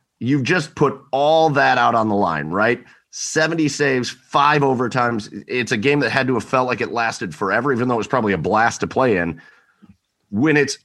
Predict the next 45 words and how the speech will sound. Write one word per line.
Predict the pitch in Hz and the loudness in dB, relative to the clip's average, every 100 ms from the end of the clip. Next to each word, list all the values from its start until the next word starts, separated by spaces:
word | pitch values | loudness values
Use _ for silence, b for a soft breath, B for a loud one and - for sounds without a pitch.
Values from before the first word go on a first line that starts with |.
| _ | _
uh, | 143 | -2
one | 131 175 214 | 2 2 2
team | 170 156 | 2 2
has | 135 135 - | 2 0 0
to | 117 | 0
win, | 104 90 | 2 2
one | 156 202 | 2 2
of | |
those | 175 156 | 0 0
shots | 160 139 117 | 0 0 -2
is | |
gonna | 90 123 131 | -2 0 2
go | 110 120 | 2 2
in | 117 113 | 2 2
the | |
net. | 101 113 95 - B B _ | 2 2 2 -2 B B _
When | 107 139 | 2 4
it's, | 139 135 - _ | 4 0 -6 _
when | 120 139 | -2 0
it | - | 0
goes | 127 151 165 | 0 2 2
in | 175 | 0
the | 147 | 0
net | 127 123 113 - _ _ | 2 2 0 -2 _ _
and | 117 | -4
it's | 104 - | -2 -4
not, | 110 113 117 120 - _ _ _ _ - - - | -2 0 2 2 -2 _ _ _ _ -12 -10 -4
you | 120 | -2
know, | 107 | 0
you | 104 123 147 | 2 2 2
see | 147 127 | 0 -2
it | 107 | 0
go | 120 113 | -2 0
past | 123 117 107 - | 2 2 0 -4
you | 113 117 | 0 0
or | |
you | 107 117 | 0 -2
see | 127 | -2
it | 113 | -4
in | |
the | 107 | -2
back | 110 104 | -2 -2
of | |
the | 101 | -2
net, | 101 | -4